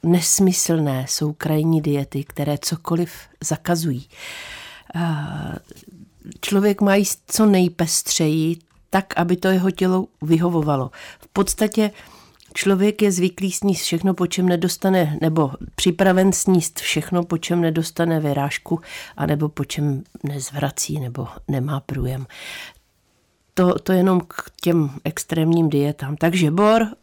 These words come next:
je ovoce. Zase, máme-li osteoporózu, nebo nechceme-li ji dostat, eh, ponecháme si zastoupení ovoce v jídelníčku denně a kousek. Eh,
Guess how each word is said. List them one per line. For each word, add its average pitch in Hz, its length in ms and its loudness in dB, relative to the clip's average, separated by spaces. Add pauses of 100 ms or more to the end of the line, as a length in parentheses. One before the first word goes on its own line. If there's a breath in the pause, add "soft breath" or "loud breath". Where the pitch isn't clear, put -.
(140)
je 160 100 2
ovoce. 156 500 0 (560 loud breath)
Zase, 175 400 2 (240)
máme-li 185 480 4
osteoporózu, 190 1000 2
nebo 147 280 0
nechceme-li 196 560 2
ji 185 100 4
dostat, 165 420 0 (540 loud breath)
eh, - 40 -8 (760)
ponecháme 160 500 2
si 151 160 -6
zastoupení 139 720 -4 (360 loud breath)
ovoce 139 480 -6
v 139 120 -12
jídelníčku 123 580 -6 (140)
denně 117 320 -6 (200)
a - 60 -16 (200)
kousek. - 580 -8 (500 loud breath)
Eh, 151 280 2